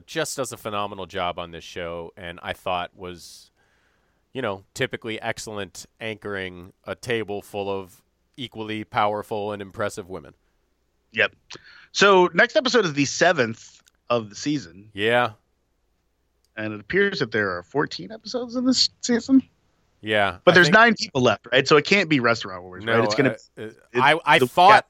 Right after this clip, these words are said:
Speaker 2: next Restaurant Wars,
Speaker 1: So,
Speaker 2: right?
Speaker 1: you know, quick show production preview. We're taking next week off. And there was a moment during Top Chef when she was,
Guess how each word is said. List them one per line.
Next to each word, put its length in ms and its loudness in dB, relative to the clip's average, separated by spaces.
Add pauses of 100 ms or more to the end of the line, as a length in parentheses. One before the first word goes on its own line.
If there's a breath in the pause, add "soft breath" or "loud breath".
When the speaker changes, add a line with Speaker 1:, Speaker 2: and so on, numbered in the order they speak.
Speaker 2:
next 200 -10 (160)
Restaurant 380 -14
Wars, 260 -14
Speaker 1:
So, 260 6
Speaker 2:
right? 60 -10 (220)
Speaker 1:
you 140 0
know, 120 4
quick 380 -2 (480)
show 300 0
production 580 0
preview. 480 -6
We're 380 -4
taking 480 -4
next 240 -4
week 180 -6
off. 500 2 (640)
And 160 2
there 120 4
was 120 -2
a 60 2
moment 400 0 (220)
during 260 0
Top 260 4
Chef 440 0 (180)
when 180 0
she 220 -6
was, 260 -6